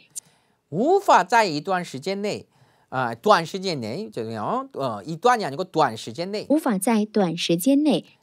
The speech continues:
Speaker 1: 예, 无法在短时间内. 이 짧은 시간에 뭐 할 수 없다? 无法는不能행이라고 보면 돼요.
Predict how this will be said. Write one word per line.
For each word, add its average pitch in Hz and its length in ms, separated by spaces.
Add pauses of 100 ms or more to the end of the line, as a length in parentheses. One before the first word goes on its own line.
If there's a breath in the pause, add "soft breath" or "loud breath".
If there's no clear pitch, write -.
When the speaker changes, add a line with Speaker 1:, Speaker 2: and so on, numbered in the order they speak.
Speaker 1:
예, 185 180
无法在短时间内. 233 1500
이 180 220
짧은 311 460
시간에 202 720 (220)
뭐 175 120
할 208 100
수 202 140
없다? 262 360 (100)
无法는不能행이라고 226 1120
보면 135 160
돼요. 107 220